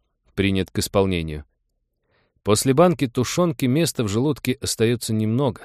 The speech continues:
но сгущёнку Рыжик съел ещё быстрее, словно боится, что снова отберут, с кривой усмешкой подумал лейтенант. Конфликт вроде бы был исчерпан, однако Ферзи закончили ужин в недоброй тишине, подчёркнуто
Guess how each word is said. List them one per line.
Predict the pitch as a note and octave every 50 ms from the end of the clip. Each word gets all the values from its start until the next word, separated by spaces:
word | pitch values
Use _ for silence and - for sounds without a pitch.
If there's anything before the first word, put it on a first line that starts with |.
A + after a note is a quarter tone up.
| - _ _ _ -
но | D2+ E2+ G2 A2+ B2+
сгущёнку | A#2 A2+ B2 C#3 A#2+ - - F3+ F#3+ F#3+ F3+ - - F3+ F3+ D#3+ B2 - -
Рыжик | F#2+ G2 A#2 D3 D3+ A#2+ C#3+ E3 -
съел | - - - G#2 G#2+ A2+ A2+ B2
ещё | B2+ C#3 C3+ - - - G2+
быстрее, | F#2 G2 A2+ - - - G2+ F#2 F2 F2 E2 - _ _ _ _ - - _
словно | - - C#3 D3 D3+ C3+ D3 D3
боится, | C#3+ D#3+ D3 A2+ G2+ - - A#2
что | - - - B2+
снова | - - F#2+ F#2 F2+ G2+
отберут, | G#2 G2+ G2 G#2+ F#2+ E2+ F2 F2 - _ _ _
с | - -
кривой | - A2 G2+ F#2+ F2+ F2
усмешкой | E2+ - - F2+ E2 - - - D#2
подумал | - E2 D#2+ D#2+ D2+ C#2+ D2
лейтенант. | D2+ D2+ D2 - - D2 C2+ C2+ - - - - _ _ _ _ _ _ _ _
Конфликт | - - A2+ A#2+ B2 - - G3 F#3+ - -
вроде | C3 D3 E3+ D#3+ D3+
бы | C#3+ C3 A#2+
был | G#2 A#2+ B2 B2+
исчерпан, | B2 - - - E3+ E3+ C3 A#2 - - - - - _ _
однако | - D#2+ E2 F2 G2+ A2+ B2+ B2 - A2+ G2
Ферзи | - A2+ G#2+ G#2 G2+ F#2+ B2+ D3+
закончили | C#3 G#2+ A2+ G#2 - - C3 A#2+ - A#2 G#2+ G#2+ -
ужин | - B2 C3 B2+ G#2 A2+ A2
в | F#2+ E2
недоброй | F2+ G2+ G#2 F#2+ A#2+ B2 A2+ G2+ G#2 G2
тишине, | F2+ - G2+ - - G2+ G2+ G#2+ B2 C3 A2+
подчёркнуто | - - F#2 F2 - - B2+ B2 - - G#2+ G2+ F2 - G#2+